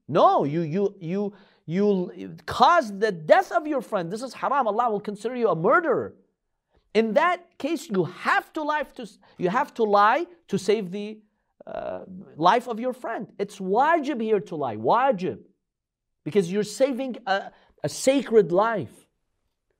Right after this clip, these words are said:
Ten thousand evil enemies, along with hundreds of these Jews from the inside, they had gathered to kill the Prophet and every single Muslim in Medina and obliterate the last religion of God.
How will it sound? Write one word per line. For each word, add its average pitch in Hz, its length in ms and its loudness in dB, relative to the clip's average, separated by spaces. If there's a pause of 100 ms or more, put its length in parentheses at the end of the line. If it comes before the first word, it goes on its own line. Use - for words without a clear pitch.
(840)
Ten 208 500 2
thousand 175 840 4
evil 143 400 2
enemies, 107 640 -6 (380)
along 190 420 6
with 156 220 -4
hundreds 180 580 0
of 151 180 0
these 165 240 -2
Jews 180 300 0
from 156 240 -4
the 151 100 0
inside, 147 580 0 (260)
they 160 100 2
had 139 300 0
gathered 160 460 2
to - 60 -8
kill 143 240 -4
the 131 120 -2
Prophet 135 560 0
and 131 200 -4
every 202 300 0
single 170 400 -6
Muslim 180 380 -2
in 131 100 -6
Medina 107 460 -10 (420)
and 175 160 -2
obliterate 262 640 2
the 220 80 0
last 247 380 2
religion 185 340 -4
of 107 160 -10
God. 104 240 -8